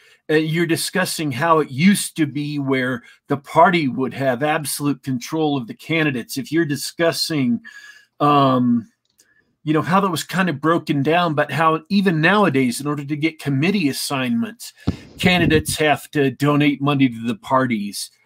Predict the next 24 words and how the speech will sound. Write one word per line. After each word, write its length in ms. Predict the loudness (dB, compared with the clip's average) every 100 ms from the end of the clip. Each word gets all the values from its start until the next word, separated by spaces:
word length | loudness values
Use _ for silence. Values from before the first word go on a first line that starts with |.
| _ _ _ 0
um, 600 | 4 4 4 2 0 -2
which, 500 | 0 0 0 -10 -10 -2
you 180 | 0
know, 320 | 2 0 -4 -8 _ _ _ _ _ _ _ _ -14 -6
doesn't 380 | 0 0 0 -4
necessarily 640 | -6 -8 -8 -4 -4 -4
seem 320 | -6 -2 2 4
that 240 | 2 2
different 420 | 2 2 0 -2
from 240 | -2 0 2
the 160 | 4
old 340 | 4 2 0 0
machine 520 | 0 0 0 4 4
<laughs> 260 | 0 -6
days 600 | -8 -6 -6 -8 -8 -16 -14
to 180 | -8 -4
me. 300 | -2 -4 -8 _ _ _ _ _ _ -20 -20 _ 0
Um, 380 | 2 4 4 0 -6 _ _ _ _ _ _ _ _ _ _ _ _ _ _ _ _ _ _ _ -2
you 160 | 0
can't 380 | 2 2 0 0
mention 400 | -2 -2 -2 -4
twenty 300 | -2 -2 -4
twenty 360 | -4 -4 -2 -2
anymore. 440 | -4 -8 -12 -18